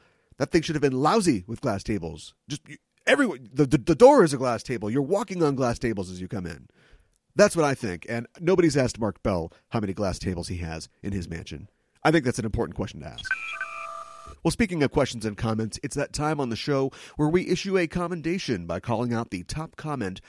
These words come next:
from our social media outlets. This week, it's a comment by former show guest Alan Gratz. He left a comment about our last episode when we discussed the D S nine episode Past Tense and its socio-political parallels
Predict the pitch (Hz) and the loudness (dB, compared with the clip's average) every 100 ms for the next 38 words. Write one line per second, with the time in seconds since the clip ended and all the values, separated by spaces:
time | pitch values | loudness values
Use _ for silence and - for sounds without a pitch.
0 | - 127 104 90 - 135 - 117 131 120 | -8 -4 -4 -4 -4 -4 -2 -2 -2 -2
1 | 92 80 92 110 - - - - - - | -2 -4 -4 -6 -6 -12 -14 -20 -2 4
2 | 247 - 247 - 190 - - 143 220 233 | 4 2 -2 0 -2 0 -8 -4 -2 -2
3 | 240 170 143 - 214 190 156 - 233 160 | 0 0 0 -2 -2 -2 -4 -4 -4 -2
4 | 113 120 - - _ 135 143 156 147 185 | -4 -4 -10 -16 _ -2 0 0 2 2
5 | 131 - - - _ - 165 139 - 127 | 2 -4 -8 -10 _ -4 -2 -2 -2 -2
6 | 117 117 101 98 98 90 95 110 - 87 | 0 0 -2 -2 -4 -4 -4 -6 -8 -10
7 | - - 82 82 104 - _ 104 104 98 | -10 -6 -6 -6 -8 -18 _ -6 -6 -6
8 | - 110 107 95 127 151 143 - 113 113 | -6 -6 -6 -8 -4 -4 -4 -6 -6 -6
9 | 104 98 - 101 - 147 160 - - 160 | -8 -8 -6 -2 0 0 -4 -8 -6 -6
10 | 78 - - _ _ - 117 107 - - | -6 -12 -14 _ _ -6 -4 -4 -6 -10
11 | - - 165 - 160 139 123 127 127 98 | -6 -4 -4 0 0 2 2 0 0 -4
12 | 127 120 92 87 87 | -4 -4 -2 -4 -6